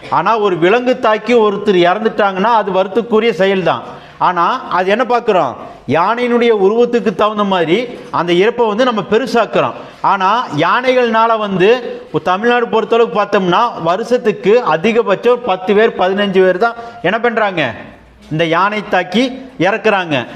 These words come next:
ஆனா இந்தியா முழுவதும் பார்த்துட்டோம்னா இந்த பாம்பு கடியால வருஷத்துக்கு அறுபதாயிரம் பேர் பாம்பு கடியால மட்டும் இறக்குறாங்க. ஓகேவா? இதுக்கு மெயின் காரணம் பார்த்தோம்னா இந்த பாம்புகளை பற்றி புரிதல் நமக்கு இல்ல. இப்ப அது தொடர்ந்து நம்ம ஒரு சிறிய பார்ப்போம்.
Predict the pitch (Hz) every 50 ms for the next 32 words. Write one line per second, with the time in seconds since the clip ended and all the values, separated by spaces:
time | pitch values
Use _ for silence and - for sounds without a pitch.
0 | - - - - - - 175 180 175 185 220 247 220 165 165 175 202 220 214 254
1 | 262 254 240 214 214 214 220 233 233 226 233 214 196 202 202 196 190 - 196 175
2 | 165 165 185 233 233 226 175 - 185 180 214 220 226 226 226 220 208 208 214 208
3 | 202 180 180 190 185 196 208 180 - 180 - - 160 175 208 233 226 - - -
4 | - - - 135 170 196 247 262 262 254 247 233 220 202 208 233 233 240 208 190
5 | 202 208 208 196 214 202 190 196 196 190 190 185 180 - - 240 202 180 190 190
6 | 190 185 165 151 135 123 120 110 - - - - 151 156 165 165 185 180 185 208
7 | 240 233 - - - - - - 170 185 185 185 180 170 190 220 254 269 262 254
8 | 247 233 220 226 226 233 220 185 214 196 - 208 196 233 247 226 - - - 180
9 | 208 233 233 240 233 220 208 - 196 185 190 - 247 247 - - 185 208 226 220
10 | 233 220 196 190 185 185 185 - 226 202 180 180 170 143 120 - - - - -
11 | - 160 170 170 190 185 202 233 233 233 226 214 214 220 233 247 220 196 196 220
12 | 220 185 208 196 190 190 208 196 170 165 - - 165 160 147 - 127 127 123 -
13 | -